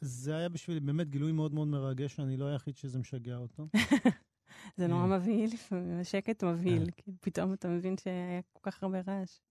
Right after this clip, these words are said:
Speaker 1: כן, אני אקריא את השיר הזה אולי?
Speaker 2: כן.
Speaker 1: אוקיי. דיברנו קצת על הבית, זה די מתאים. אמ, הדברים השבירים.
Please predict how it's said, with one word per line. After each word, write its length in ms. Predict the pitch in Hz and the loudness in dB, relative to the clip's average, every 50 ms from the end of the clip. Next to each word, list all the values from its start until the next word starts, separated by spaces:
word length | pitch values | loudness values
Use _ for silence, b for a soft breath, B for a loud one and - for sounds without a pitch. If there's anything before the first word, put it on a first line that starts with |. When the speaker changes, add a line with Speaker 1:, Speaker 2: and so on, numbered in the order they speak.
| _ _ | _ _
Speaker 1:
כן, 120 | - 123 113 | -10 -8 -4
אני 160 | 117 131 175 196 | -2 0 0 0
אקריא 180 | - - 220 | 0 0 -2
את 60 | 196 | -2
השיר 240 | 220 185 - 220 214 | -2 -2 -2 -2 -2
הזה 160 | 214 196 202 | 0 0 0
אולי? 300 | 208 214 214 226 226 214 190 - _ _ _ _ _ - | -2 -2 -2 -2 -4 -4 -6 -8 _ _ _ _ _ -4
Speaker 2:
כן. 160 | - 220 220 220 - _ _ _ - | 0 0 0 0 -2 _ _ _ -6
Speaker 1:
אוקיי. 320 | 160 180 - - 180 175 165 _ _ _ _ _ _ b b b b b b b b b b - | -6 -6 -4 -4 -6 -6 -6 _ _ _ _ _ _ b b b b b b b b b b -14
דיברנו 300 | 131 113 123 127 123 123 | -12 -8 -6 -6 -6 -6
קצת 240 | - - 131 120 127 | -6 -8 -10 -8 -6
על 80 | 120 120 | -6 -6
הבית, 300 | 120 117 120 120 117 113 | -6 -6 -6 -6 -6 -6
זה 80 | 117 | -8
די 160 | 113 120 120 | -6 -6 -6
מתאים. 340 | 117 117 113 - - 123 120 120 _ _ _ _ _ _ _ - - - _ _ - | -6 -6 -8 -10 -10 -14 -16 -16 _ _ _ _ _ _ _ -16 -16 -16 _ _ 0
אמ, 580 | 156 147 139 135 131 131 127 127 123 127 131 143 - - | 2 4 6 6 6 6 6 4 4 2 0 0 -2 -4
הדברים 340 | 131 117 123 139 143 156 165 | -4 -2 0 0 0 0 -2
השבירים. 720 | - - - 127 127 120 117 117 110 107 104 - _ | -2 -4 -4 -6 -4 -4 -4 -6 -6 -8 -10 -12 _